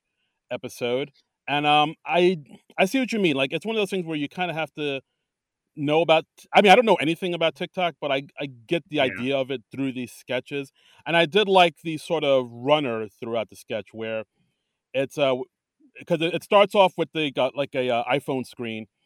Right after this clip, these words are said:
Speaker 1: and it's, uh, somebody, some guy texting their mom that they're studying for their test. And then, of
Speaker 2: The,
Speaker 1: course,
Speaker 2: the
Speaker 1: we go
Speaker 2: L sat,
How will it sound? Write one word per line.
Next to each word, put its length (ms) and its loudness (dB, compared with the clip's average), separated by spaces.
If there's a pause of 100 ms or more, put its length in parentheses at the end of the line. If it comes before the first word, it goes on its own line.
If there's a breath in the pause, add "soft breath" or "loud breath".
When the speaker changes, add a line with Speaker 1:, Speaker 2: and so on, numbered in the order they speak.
(200)
Speaker 1:
and 140 -4
it's, 200 -8
uh, 220 2
somebody, 640 0
some 160 -8
guy 220 6
texting 480 -4
their 120 0
mom 320 -2
that 120 -8
they're 80 -12
studying 400 -6
for 240 -8
their 180 -8
test. 440 -10 (640)
And 240 -6
then, 140 -4
of 60 -8
Speaker 2:
The, 100 -14
Speaker 1:
course, 200 2
Speaker 2:
the 100 0
Speaker 1:
we 60 -4
go 180 2
Speaker 2:
L 80 0
sat, 120 -14